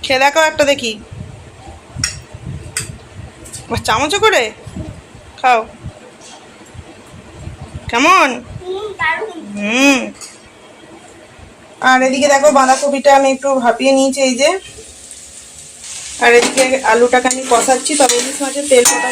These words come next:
Speaker 1: ছিল জানো তো, ওইটা দেবো। যেই কারণে ভুলে গেছি, লাস্টে দিয়ে নেবো। তো ওদিকে তো রান্না হচ্ছে, আর এদিকে আমি, ওরা খেয়েছে, এই যে এইটুখানি আছে। আমি একটু নিয়ে বসলাম খাবো বলে।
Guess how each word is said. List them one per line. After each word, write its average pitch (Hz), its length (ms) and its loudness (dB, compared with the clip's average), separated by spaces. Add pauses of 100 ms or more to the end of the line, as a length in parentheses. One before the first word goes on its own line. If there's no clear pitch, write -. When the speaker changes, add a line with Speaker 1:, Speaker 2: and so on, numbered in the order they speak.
Speaker 1:
ছিল 233 100 -6 (100)
জানো 269 240 -2
তো, 285 60 -4
ওইটা 240 360 -6
দেবো। 226 260 -6 (520)
যেই 226 220 -6
কারণে 240 220 -2
ভুলে 285 340 -2
গেছি, 233 260 -2
লাস্টে 226 420 -6
দিয়ে 220 180 -10
নেবো। 196 260 -10 (1600)
তো 285 160 4
ওদিকে 311 240 -2
তো 359 120 0
রান্না 302 320 0
হচ্ছে, 330 400 -2
আর 302 160 2
এদিকে 269 240 -2
আমি, 285 220 -2
ওরা 277 200 -2
খেয়েছে, 269 460 0
এই 269 120 2
যে 254 100 -2
এইটুখানি 269 500 -4
আছে। 247 300 0 (560)
আমি 254 160 -2
একটু 262 220 -6
নিয়ে 262 340 0
বসলাম 294 600 -4 (1600)
খাবো 233 300 -2
বলে। 269 280 0